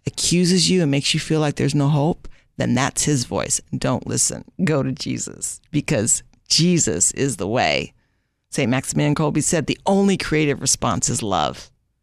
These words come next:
And where do you find it? You find love in God. God is love. So anyway, Zaley will end up, you know, she'll end up dying of cancer, and Lewis will end up raising his family.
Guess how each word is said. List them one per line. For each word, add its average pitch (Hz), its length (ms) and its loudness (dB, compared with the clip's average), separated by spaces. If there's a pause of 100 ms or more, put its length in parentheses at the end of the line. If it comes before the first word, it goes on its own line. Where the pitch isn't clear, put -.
(280)
And 165 160 2
where 165 140 2
do 170 60 2
you 175 100 2
find 151 380 2
it? - 180 -2 (160)
You 180 160 2
find 165 320 2
love 151 160 0
in 160 160 2
God. 175 600 0 (840)
God 156 280 2
is 214 180 2
love. 170 640 0 (720)
So 139 540 0 (500)
anyway, 139 600 2 (320)
Zaley 170 500 4
will 147 240 0
end 151 300 2
up, 135 340 -2 (180)
you 147 100 0
know, 131 180 2
she'll 165 240 2
end 151 200 2
up 151 140 -2
dying 147 340 2
of 226 120 -2
cancer, 190 600 0 (460)
and 143 320 2
Lewis 185 640 2 (100)
will 143 160 0
end 143 240 0
up 143 200 -2
raising 143 640 0 (200)
his 135 380 0
family. 156 500 2